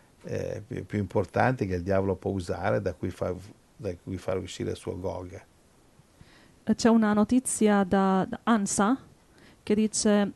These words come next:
Speaker 2: il Dipartimento di Stato americano dice, "Russia blocca trecento cargo con grano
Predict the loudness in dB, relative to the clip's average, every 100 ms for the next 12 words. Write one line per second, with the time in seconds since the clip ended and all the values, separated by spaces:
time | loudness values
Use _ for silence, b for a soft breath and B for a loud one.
0 | 0 2 4 2 0 2 0 2 2 2
1 | 0 0 2 2 -2 -2 0 2 2 2
2 | 0 0 0 -2 0 0 -2 -2 0 2
3 | 4 2 2 0 0 2 0 2 2 2
4 | 4 2 2 0 2 4 6 6 6 2
5 | 2 0 0 2 2 4 4 2